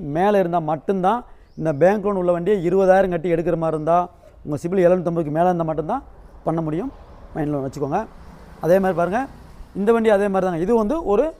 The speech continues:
பேங்க் லோன் உள்ள வண்டி தான், பேங்க் ஆப்ஷன். இருபதாயிரம் கட்டினா போதுமானது இந்த வண்டிக்கும். சரிங்களா? இதோட டீட்டெயில் பாருங்க. ரெண்டாயிரத்தி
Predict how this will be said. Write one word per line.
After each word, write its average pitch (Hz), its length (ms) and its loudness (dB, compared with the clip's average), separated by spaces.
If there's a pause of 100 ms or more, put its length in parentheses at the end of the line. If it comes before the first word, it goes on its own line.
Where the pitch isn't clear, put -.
(220)
பேங்க் 208 220 2
லோன் 196 160 -2
உள்ள 175 140 -2
வண்டி 156 180 -6
தான், - 100 -12 (480)
பேங்க் 175 220 -2
ஆப்ஷன். 262 240 -6 (360)
இருபதாயிரம் 226 320 6
கட்டினா 214 280 -4
போதுமானது 196 380 -2
இந்த 190 140 -2
வண்டிக்கும். 175 300 -6 (480)
சரிங்களா? 165 240 0 (360)
இதோட 208 240 2
டீட்டெயில் 208 260 -2
பாருங்க. 190 220 2 (600)
ரெண்டாயிரத்தி 240 560 4